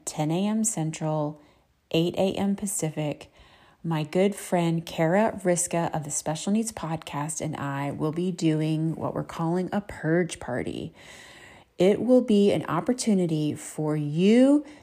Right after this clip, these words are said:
to come alongside us with other special needs moms and work on an organizing project in your home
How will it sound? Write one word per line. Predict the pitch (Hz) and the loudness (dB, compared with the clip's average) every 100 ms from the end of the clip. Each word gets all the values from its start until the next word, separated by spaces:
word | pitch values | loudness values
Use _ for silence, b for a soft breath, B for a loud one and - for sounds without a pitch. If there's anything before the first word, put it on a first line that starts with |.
| _ | _
to | - 185 170 160 156 160 b b b b _ _ _ _ - | 0 2 4 4 2 -4 b b b b _ _ _ _ -8
come | - - 208 233 | 2 6 6 6
alongside | 190 185 175 165 160 - 147 180 220 | 4 4 4 2 2 2 4 4 2
us | - 262 285 294 - - | 4 4 4 2 0 -2
with | 175 170 - - | -2 -2 0 4
other | 185 214 262 277 | 4 6 4 2
special | - 170 170 165 | -4 -4 -4 -2
needs | 160 151 - 156 | -2 -4 -6 -4
moms | 156 160 202 226 - B B B B - | 0 0 0 -2 -4 B B B B 0
and | 185 190 180 165 | 2 2 0 2
work | 175 214 277 - | 4 4 2 -2
on | - 156 156 165 202 214 B B | -2 0 0 0 0 -4 B B
an | 185 - | -6 0
organizing | 196 240 330 190 160 160 160 160 | 4 4 4 2 2 0 -2 -4
project | - 156 175 185 - | -4 -4 -4 -8 -4
in | 208 240 | 2 4
your | 247 233 | 4 2
home | 214 247 190 147 | 0 0 0 -2